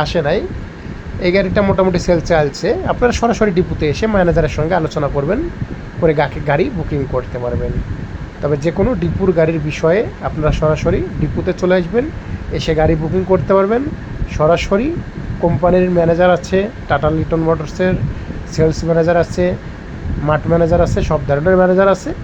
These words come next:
আপনারা ম্যানেজারের সঙ্গে কন্ট্যাক্ট করে ডিল করতে পারবেন। তবে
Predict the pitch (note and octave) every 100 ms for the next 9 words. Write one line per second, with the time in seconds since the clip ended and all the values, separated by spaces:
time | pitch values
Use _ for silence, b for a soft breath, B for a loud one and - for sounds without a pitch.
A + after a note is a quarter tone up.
0 | C#3+ D#3+ D#3+ D#3 D#3 D#3+ E3+ - G#3 -
1 | E3 E3+ - A3+ A#3+ D#3 D3+ C#3 B2+ C3+
2 | B2 A#2+ G2+ - - - - - - -
3 | D3+